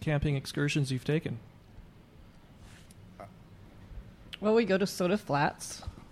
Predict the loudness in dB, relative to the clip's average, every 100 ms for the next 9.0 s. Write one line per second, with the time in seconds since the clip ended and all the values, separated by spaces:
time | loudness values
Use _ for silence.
0 | -16 -6 -6 -2 2 4 4 2 2 2
1 | 2 -2 -8 -4 0 0 2 2 0 -4
2 | -10 -10 -14 -12 -6 -4 -4 -2 0 2
3 | 2 2 0 0 0 0 -2 -4 -2 -2
4 | -6 -10 -20 -20 -8 2 4 4 4 4
5 | 4 2 2 4 4 4 4 4 4 4
6 | 2 2 2 4 4 4 2 0 0 -2
7 | -4 -10 -20 -20 -10 -2 -2 2 4 4
8 | 2 2 4 4 0 0 0 2 2